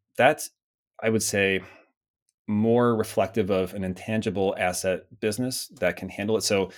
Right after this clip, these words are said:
when you have a capital light business, you can handle more of that. But when you have a capital intensive business, like these manufacturing companies, you can't handle that growth. It's much, much harder to, to do it. And so that also leads to these companies flying under the radar,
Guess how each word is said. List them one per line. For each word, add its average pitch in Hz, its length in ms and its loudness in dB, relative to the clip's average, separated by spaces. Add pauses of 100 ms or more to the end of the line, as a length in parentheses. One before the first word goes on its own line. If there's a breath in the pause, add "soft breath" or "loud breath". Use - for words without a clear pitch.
(220 loud breath)
when 117 120 2
you 113 80 6
have 117 120 6
a 107 40 -2
capital 110 440 2
light 98 260 2
business, 101 420 -6
you 92 100 -8
can 98 140 -8
handle 92 300 -6
more 95 260 -2
of 85 80 -6
that. 87 180 -6
But 98 80 -10
when 98 80 -6
you 92 80 -4
have 90 100 -8
a - 40 -14
capital 90 380 -2
intensive 92 480 -2
business, 90 460 -4 (360 soft breath)
like 90 240 0 (380)
these 87 180 -8
manufacturing 90 600 -2
companies, 87 540 -10
you 107 140 -8
can't 135 400 -4
handle - 400 -12 (140)
that 73 180 -10
growth. - 340 -18
It's - 280 -10
much, 98 340 -4
much 90 200 -8
harder 95 340 -2
to, 80 340 -12
to - 100 -14
do 87 260 -4
it. 80 80 -6
And 87 100 -8
so 90 280 0 (420 loud breath)
that 117 120 8
also 120 280 8
leads 104 260 2
to 110 60 -8
these 101 160 -4
companies 95 380 -6
flying 87 340 -6
under 85 120 -10
the 87 120 -6
radar, 87 400 -2